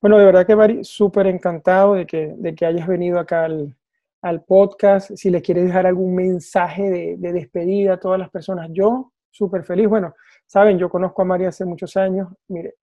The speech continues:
la recomiendo, pero ampliamente como coach de vida,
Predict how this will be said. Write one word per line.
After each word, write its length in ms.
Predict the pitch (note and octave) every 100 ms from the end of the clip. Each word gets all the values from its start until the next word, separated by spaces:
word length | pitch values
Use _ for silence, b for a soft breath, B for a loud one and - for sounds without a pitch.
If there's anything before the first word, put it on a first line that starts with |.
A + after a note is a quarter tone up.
| -
la 240 | F#3+ F3+
recomiendo, 1080 | F3 F3+ F3+ F3+ - F3 F#3 F#3+ G3 G3+ G3+
pero 240 | G3+ F#3+
ampliamente 640 | F#3+ F#3+ G3+ G3 F#3+ F#3+ F#3+
como 280 | F3+ F3
coach 340 | - F#3+ F3+ F3+
de 140 | F3+
vida, 400 | E3+ G3 G3 G3+